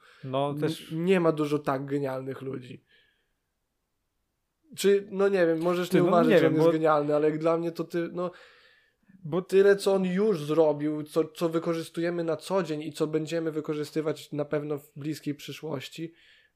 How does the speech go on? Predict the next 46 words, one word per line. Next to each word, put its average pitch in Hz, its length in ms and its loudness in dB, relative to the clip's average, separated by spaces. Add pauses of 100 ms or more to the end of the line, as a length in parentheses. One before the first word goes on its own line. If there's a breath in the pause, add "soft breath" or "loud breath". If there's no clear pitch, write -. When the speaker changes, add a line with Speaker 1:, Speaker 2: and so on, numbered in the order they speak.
Speaker 2:
e, 139 540 -4
no 156 140 -2
to 160 260 2
na 160 140 -2
pewno 151 500 -4
jakby 143 520 -6
gościu 139 360 -8
głupi 135 320 -14
nie 131 160 -12
jest. - 400 -18
Speaker 1:
Ty, 165 80 2
Speaker 2:
Dla, 156 120 6
Speaker 1:
ale 151 160 6
Speaker 2:
dla 165 80 2
Speaker 1:
no 165 60 2
Speaker 2:
mnie 160 100 8
Speaker 1:
wiesz, 151 100 2
on - 60 -2
Speaker 2:
jest 160 120 0
Speaker 1:
ma 160 100 4
za 160 100 0
sobą, 165 400 2
Speaker 2:
dziwny. - 260 -12
Speaker 1:
mi 170 60 -8
się - 140 -10
wydaje, 156 320 4
że 156 160 -2
to 160 240 -2
trochę 160 280 -6
nie 165 140 -4
ma, 165 180 -4 (400 loud breath)
aha, 160 160 6
wiem, 190 140 4
co 170 120 -6
mi 147 60 -2
się 156 120 -8
nie 143 80 -6
podoba 147 300 -2
w - 80 -8
tym, 160 120 -10
co 156 140 -8
mówisz, 147 220 -6
to - 60 -20
taki 165 180 -8
kult - 260 -6
jednostki. 175 760 -4